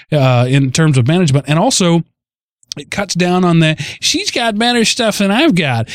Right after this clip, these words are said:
We're the redheaded stepchild down here at the elementary school. Those high school people get everything." Um, and that, that's gonna happen no matter what. But if you can give everybody,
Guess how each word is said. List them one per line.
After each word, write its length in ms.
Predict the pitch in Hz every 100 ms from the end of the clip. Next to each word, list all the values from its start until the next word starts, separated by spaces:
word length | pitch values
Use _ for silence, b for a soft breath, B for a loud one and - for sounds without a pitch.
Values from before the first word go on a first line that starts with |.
| B
We're 200 | 190 359
the 100 | 370
redheaded 440 | 175 175 170 156 139
stepchild 580 | - 294 269 185 156 147
down 220 | 160 151
here 240 | 170 160
at 80 | 139
the 160 | 160 156
elementary 520 | 151 170 311 - 165
school. 420 | - 175 156 151 156 B
Those 180 | 254 320
high 200 | 196 302
school 260 | - 170
people 240 | 147 175 143
get 200 | 160 165
everything." 720 | 170 247 175 151 131 113 113 B B B 147
Um, 400 | 139 131 131 -
and 160 | 196 196
that, 220 | 247 202
that's 180 | 214 214
gonna 260 | 190 180 139
happen 300 | 160 139 127
no 80 |
matter 160 | 127 120
what. 220 | 180 175
But 100 | 143
if 100 | 135
you 80 | 175
can 140 | 160
give 180 | 143 143
everybody, 680 | 143 196 220 160 147 147 160